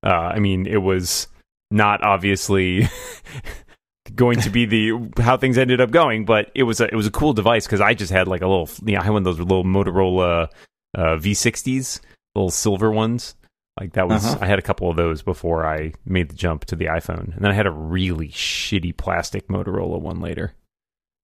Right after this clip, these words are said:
Speaker 2: <laughs> My, my brother was just here over the weekend, and he finally had to get rid of his, um, BlackBerry. <laughs>
Speaker 1: Oh, man.
Speaker 2: He was so mad.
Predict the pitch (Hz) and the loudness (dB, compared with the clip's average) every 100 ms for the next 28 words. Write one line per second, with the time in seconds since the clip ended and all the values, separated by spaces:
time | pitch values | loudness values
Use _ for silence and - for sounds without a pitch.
0 | - - - _ _ _ _ _ _ _ | -8 -8 -10 _ _ _ _ _ _ _
1 | _ 131 147 147 127 147 156 117 101 107 | _ 0 2 2 4 4 4 2 0 0
2 | 120 107 101 101 95 98 101 98 113 - | 2 2 2 -2 0 0 0 0 -2 0
3 | 110 110 101 101 98 95 95 98 92 98 | 0 2 0 0 -2 -2 0 0 0 -2
4 | 95 98 101 101 95 104 - 107 107 - | -2 -2 -4 -2 -4 -4 -2 0 -2 -4
5 | - - - - - - 107 104 117 113 | -14 -14 -14 -18 -20 -6 -4 0 0 0
6 | 92 - _ - _ _ _ - 151 147 | -2 -10 _ -16 _ _ _ 0 2 4
7 | - 147 139 127 117 117 107 107 | 2 4 4 2 2 2 2 0